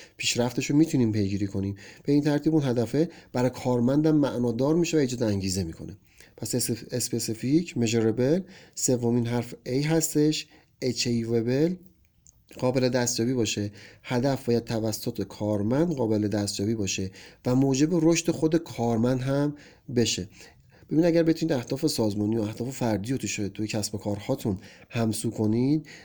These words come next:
نتایج خیلی باور نکردنی می‌تونید به دست بیارید. حرف آر می‌شه رلوونت، یعنی مربوط باشه. هدف باید با اهداف دیگه هماهنگ و مرتبط باشه و برای کارمندم دارای اهمیت و ارزش باشه.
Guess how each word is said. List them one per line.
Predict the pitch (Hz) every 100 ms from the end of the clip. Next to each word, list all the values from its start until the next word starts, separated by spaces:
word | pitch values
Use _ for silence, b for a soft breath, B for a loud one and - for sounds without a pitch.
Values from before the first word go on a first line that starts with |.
| B
نتایج | 123 131 143 143 160
خیلی | 131 117 - 160 165 160
باور | 151 131 123
نکردنی | 113 107 113 104 104 110
می‌تونید | 95 - 92 -
به |
دست | 87 85 -
بیارید. | 67 - - - _ _ _ _ _ _ _ _ _ _ _ B B B
حرف | 143 151 156
آر | 160 151
می‌شه | 135 131
رلوونت، | 117 101 95 95 - - -
یعنی | 107 113
مربوط | 113 98 92 101 -
باشه. | 90 - 90 - B B B B
هدف | - 120 135 131 -
باید | 113 123 123
با | 117
اهداف | 113 113 139 147
دیگه | 131 123 139
هماهنگ | 127 113 110 117 139
و | 139
مرتبط | 113 95 113 95 101
باشه | 90 85 82 B B B -
و |
برای | 120 123 135
کارمندم | - 110 107 120 135 147 147
دارای | 127 117
اهمیت | 120 113 107 104
و |
ارزش | 98 95 92 92
باشه. | - - -